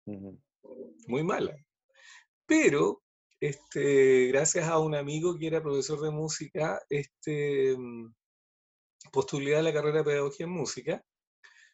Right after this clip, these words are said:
Speaker 2: y aunque tenía un, un, un, un bajo puntaje para la época, digamos,
Speaker 1: Ujú.
Speaker 2: como había prueba especial, porque en esa época se hacía prueba especial en la Universidad de Chile para poder entrar,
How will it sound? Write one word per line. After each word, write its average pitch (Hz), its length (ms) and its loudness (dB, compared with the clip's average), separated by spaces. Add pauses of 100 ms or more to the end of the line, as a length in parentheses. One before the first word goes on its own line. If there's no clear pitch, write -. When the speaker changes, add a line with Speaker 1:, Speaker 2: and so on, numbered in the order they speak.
Speaker 2:
y 131 100 2
aunque 127 200 0
tenía 151 500 2
un, 156 300 0
un, 135 300 -6
un, 131 240 -4
un 120 500 -6
bajo 139 320 -2
puntaje 160 500 -2
para 120 140 0
la 127 140 0
época, 107 340 -2
digamos, 101 460 -8 (140)
Speaker 1:
Ujú. 127 280 -8 (220)
Speaker 2:
como 147 240 0
había 165 240 6
prueba 175 200 4
especial, 208 600 2 (1080)
porque 110 180 -10
en 113 40 -8
esa 120 180 -2
época 131 240 0
se 120 120 -4
hacía 127 200 0
prueba 123 200 0
especial 135 440 -2
en 135 120 -2
la 131 80 -4
Universidad 120 420 -2
de 123 120 0
Chile 143 260 -6
para 127 120 2
poder 120 200 -2
entrar, 113 440 -4